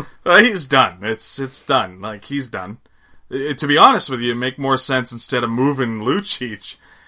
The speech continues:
Speaker 2: See if you can sign Yakupov. <laughs> Like, that'd be a better fucking move.
Speaker 1: The ultimate come, come, comeback story.
Speaker 2: That'd be crazy.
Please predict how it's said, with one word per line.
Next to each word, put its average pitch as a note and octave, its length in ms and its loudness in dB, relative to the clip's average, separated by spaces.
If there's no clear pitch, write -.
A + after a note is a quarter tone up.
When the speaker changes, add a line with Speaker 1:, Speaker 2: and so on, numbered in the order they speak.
Speaker 2:
See G#3+ 420 2
if - 160 2
you F3 120 -8
can C3+ 200 -4
sign C#3 680 2
Yakupov. C3 680 4
<laughs> - 320 -8
Like, - 300 2
that'd G3 260 6
be C#3+ 140 0
a B2 40 0
better A#2 280 -2
fucking A2+ 340 -2
move. C#3 400 -6
Speaker 1:
The A2+ 120 -12
ultimate A2 360 -10
come, A#2 380 -10
come, B2 320 -6
comeback A#2+ 500 -6
story. G#2+ 380 -8
Speaker 2:
That'd C3 200 0
be - 60 -14
crazy. A2 420 -8